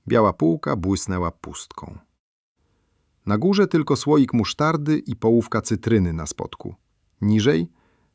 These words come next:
plastikowa butelka z wodą. W drzwiach lodówki przeterminowane mleko i kawałek masła owiniętego w papier. Roman nie zatrzasnął drzwiczek.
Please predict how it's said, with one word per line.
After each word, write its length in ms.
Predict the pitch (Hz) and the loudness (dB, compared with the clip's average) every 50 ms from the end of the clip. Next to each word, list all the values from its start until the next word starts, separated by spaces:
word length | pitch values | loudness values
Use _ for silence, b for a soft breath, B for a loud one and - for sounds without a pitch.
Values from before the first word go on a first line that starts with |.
| _ | _
plastikowa 540 | - 113 117 - - 123 - 160 147 147 127 | -2 -2 -2 -2 -2 0 0 2 4 4 4
butelka 440 | 110 110 - 120 117 110 - 107 95 | 2 2 2 2 0 2 2 -2 -2
z 80 | 85 | -2
wodą. 380 | 78 78 78 73 73 73 71 76 80 _ _ _ _ _ _ _ _ _ _ _ _ _ _ _ _ _ - | -4 -6 -8 -8 -8 -10 -10 -12 -16 _ _ _ _ _ _ _ _ _ _ _ _ _ _ _ _ _ -10
W 100 | 87 87 | -8 -6
drzwiach 360 | 85 90 95 123 147 139 - | -4 -2 2 2 2 2 4
lodówki 560 | 156 151 143 156 151 - - - 156 151 151 156 b b b b b b b | 2 2 4 2 0 -2 -4 -8 -6 -6 -6 -8 b b b b b b b
przeterminowane 760 | - - 135 - 131 123 123 123 120 120 110 117 110 104 95 | -2 -2 0 2 4 4 4 6 4 4 4 4 2 2 4
mleko 500 | 98 110 139 151 151 - 160 151 151 - - | 4 4 2 2 2 0 -2 -2 -2 -2 -8
i 80 | - | -6
kawałek 420 | - 117 107 113 123 117 104 92 - | -2 -2 0 2 4 4 2 2 0
masła 640 | 92 107 110 107 98 - - - 87 85 82 80 - - | 0 2 2 0 -2 -4 -6 -4 -2 -2 -2 -2 -6 -6
owiniętego 600 | - 101 92 95 98 98 95 87 104 98 90 95 | -6 -4 -2 0 0 0 0 0 -2 -2 -4 -4
w 100 | - - | -6 -6
papier. 440 | - 67 - - - 64 67 - - _ _ _ _ _ _ _ _ _ _ _ _ _ _ _ _ _ _ _ _ _ _ _ _ _ _ _ - | -10 -10 -10 -10 -12 -14 -14 -14 -16 _ _ _ _ _ _ _ _ _ _ _ _ _ _ _ _ _ _ _ _ _ _ _ _ _ _ _ 2
Roman 400 | 131 160 160 151 143 143 135 131 | 2 4 6 6 4 4 4 4
nie 120 | 131 120 | 2 4
zatrzasnął 600 | 120 123 - - - 92 82 - - - 71 73 | 2 0 0 0 -4 -4 -6 -6 -10 -12 -12 -12
drzwiczek. 720 | 73 73 76 80 80 80 - - - 80 _ - _ _ | -12 -10 -10 -10 -10 -12 -14 -14 -18 -20 _ -20 _ _